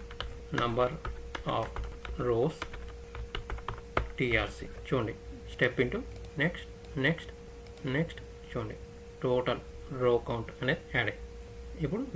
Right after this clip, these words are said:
మెసేజ్ బాక్స్, నెక్స్ట్. చూడండి, మెసేజ్ బాక్స్లో total number of rows చూపిస్తుంది. ఇలా మనకి Excel వీబీఏ కోడింగ్‌లో లాంగ్ డేటా టైప్ అనేది ఇలా యూజ్ అవుతుంది, అంటే ఇలా వర్క్ చేస్తుంది. ఫ్రెండ్స్, Excel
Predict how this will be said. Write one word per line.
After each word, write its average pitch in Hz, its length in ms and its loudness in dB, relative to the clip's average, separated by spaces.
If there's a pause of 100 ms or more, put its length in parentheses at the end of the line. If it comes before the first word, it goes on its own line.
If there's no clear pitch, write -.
మెసేజ్ 131 320 4
బాక్స్, - 220 -4 (480)
నెక్స్ట్. - 240 0 (180)
చూడండి, - 220 -8 (580)
మెసేజ్ 131 360 6
బాక్స్లో 233 260 -2 (720)
total 127 280 4 (140)
number 120 240 4
of 117 160 -2
rows 185 180 2 (460)
చూపిస్తుంది. - 440 0 (200)
ఇలా 143 200 12
మనకి 156 220 6 (400)
Excel 160 380 10
వీబీఏ 131 360 8
కోడింగ్‌లో 127 280 8 (320)
లాంగ్ 156 340 12
డేటా 135 260 10
టైప్ 127 240 8
అనేది 143 240 4 (440)
ఇలా 147 180 12
యూజ్ 120 180 8
అవుతుంది, 101 240 -2 (140)
అంటే 143 140 6 (640)
ఇలా 147 200 12
వర్క్ 117 220 2
చేస్తుంది. 110 320 -2 (280)
ఫ్రెండ్స్, 202 300 10 (220)
Excel 208 280 8